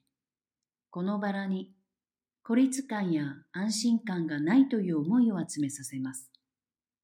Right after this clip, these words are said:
それは、宗教教育や学校での教育から来るエネルギーかもしれません。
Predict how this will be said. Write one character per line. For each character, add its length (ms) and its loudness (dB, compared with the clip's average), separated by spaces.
そ 260 -10
れ 140 -4
は、 340 -10
宗 320 -2
教 260 -2
教 240 -2
育 280 -6
や 260 -8
学 300 -4
校 180 -2
で 140 4
の 220 4
教 200 -2
育 220 -4
か 100 -4
ら 140 -2
来 180 -6
る 160 -4
エ 80 2
ネ 180 2
ル 140 2
ギ 280 -4
ー 0 -
か 120 -2
も 160 6
し 160 -4
れ 80 -2
ま 120 -4
せ 160 -14
ん。 80 -16